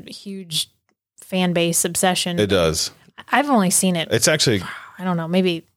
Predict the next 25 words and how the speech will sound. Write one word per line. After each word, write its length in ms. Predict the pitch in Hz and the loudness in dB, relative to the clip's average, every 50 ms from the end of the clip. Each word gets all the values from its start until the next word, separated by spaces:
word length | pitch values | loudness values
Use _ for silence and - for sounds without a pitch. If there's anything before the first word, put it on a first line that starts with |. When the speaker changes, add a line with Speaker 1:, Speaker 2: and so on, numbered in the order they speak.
| _ _ - | _ _ -8
Speaker 1:
three 160 | 175 175 180 | -4 -2 -2
or 80 | 185 170 | -2 -2
four 220 | - 180 180 180 | -2 -2 -2 -2
times. 500 | 185 170 165 165 175 190 190 190 - - _ _ - | 0 0 0 0 0 0 0 -2 -4 -8 _ _ -4
Speaker 2:
good 200 | 107 113 113 107 101 | 0 2 2 4 4
lessons 480 | 98 98 92 - - 101 90 82 - | 4 2 2 2 2 0 0 0 0
to 100 | - 92 | 0 0
learn 300 | 82 82 82 82 82 85 82 | 2 2 2 2 2 2 2
out 140 | 82 85 | 2 2
of 120 | 85 82 85 | 2 2 2
it, 60 | 87 | 2
Speaker 1:
It 120 | - 277 | 2 4
Speaker 2:
too. 240 | - - 92 85 87 | 4 2 2 2 2
Speaker 1:
is, 180 | 87 82 - - | 0 0 -2 0
yeah. 260 | 220 185 160 156 156 | 0 0 0 0 -2
Speaker 2:
So, 220 | 87 87 85 87 - - _ _ _ _ _ _ _ _ _ _ _ - | -4 -4 -4 -6 -8 -12 _ _ _ _ _ _ _ _ _ _ _ -14
Speaker 1:
It's 160 | 392 - - | -14 -14 -12
funny. 200 | - - 175 101 | -8 -2 -2 0
Speaker 2:
you 40 | 92 | 0
know, 140 | 85 82 82 - - _ _ _ - | 0 -2 -4 -6 -10 _ _ _ 0
that 100 | 98 110 | 2 2
was 160 | 110 104 110 | 2 4 2
my 80 | 117 110 | 2 2
number 180 | 113 110 107 104 | 2 2 0 0
two. 360 | - - 104 95 92 87 | 0 0 2 2 2 0